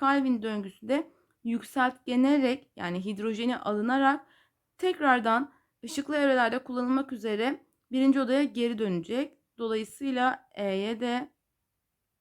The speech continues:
nat P yazdım. Calvin döngüsü dışarıdan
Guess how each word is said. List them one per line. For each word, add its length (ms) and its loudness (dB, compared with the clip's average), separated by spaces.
nat 420 0
P 100 -2
yazdım. 720 0
Calvin 420 4
döngüsü 680 0
dışarıdan 720 0